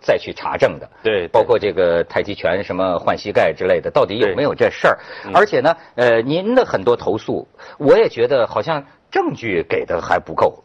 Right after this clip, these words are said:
Speaker 1: 比方说，你说百分之九十九的这个太极拳的这个神功是假的，甚至你刚才讲的这个，甚至说世界的格斗，这个格斗比赛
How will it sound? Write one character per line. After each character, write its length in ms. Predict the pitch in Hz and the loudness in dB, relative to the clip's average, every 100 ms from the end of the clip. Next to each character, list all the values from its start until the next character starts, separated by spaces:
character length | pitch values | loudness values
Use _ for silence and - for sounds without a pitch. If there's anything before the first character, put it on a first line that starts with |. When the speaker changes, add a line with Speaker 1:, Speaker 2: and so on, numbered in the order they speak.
| - | -8
Speaker 1:
比 140 | 113 | -2
方 160 | 120 135 | 0 2
说， 260 | 139 143 - - - _ - | 4 2 0 -16 -20 _ -10
你 200 | 135 113 | -6 0
说 220 | 151 143 - | 2 0 -2
百 120 | - 101 | -4 -4
分 140 | 135 | -4
之 100 | 147 | -6
九 160 | 117 82 | -4 -6
十 120 | 139 | -4
九 220 | 110 73 | -4 -2
的 280 | 76 120 - | 2 2 0
这 140 | - 110 | -4 0
个 400 | 92 87 87 85 - | 2 0 0 -4 -4
太 120 | 110 | -4
极 140 | 95 | -4
拳 220 | 110 87 101 | -6 -4 -2
的 80 | |
这 120 | 98 87 | -2 -2
个 220 | 90 82 | -2 -2
神 200 | - 110 | -4 0
功 220 | 131 135 - _ - | 2 0 -4 _ -20
是 180 | - 127 | -8 -4
假 220 | 123 87 | -2 2
的， 180 | 107 135 - - - | 4 2 0 -20 -16
甚 200 | - 156 | -2 -2
至 200 | 127 135 | 2 0
你 180 | 123 110 | 0 -2
刚 160 | 139 139 | 0 0
才 120 | 139 | 0
讲 220 | - 76 | -2 -2
的 200 | 90 110 - | 0 0 -2
这 140 | - 120 | -8 -4
个， 220 | 107 101 | -2 -2
甚 200 | - 123 | -4 -6
至 100 | 107 | -6
说 160 | 104 123 | -4 -4
世 260 | - 147 | -4 -8
界 140 | 120 117 | -4 -2
的 80 | |
格 160 | 101 123 | 2 2
斗， 180 | 143 117 - | 4 0 -6
这 100 | - | -2
个 80 | 143 | 0
格 140 | - 135 | 2 0
斗 100 | 196 | 0
比 140 | 160 | -4
赛 260 | - 185 | -2 0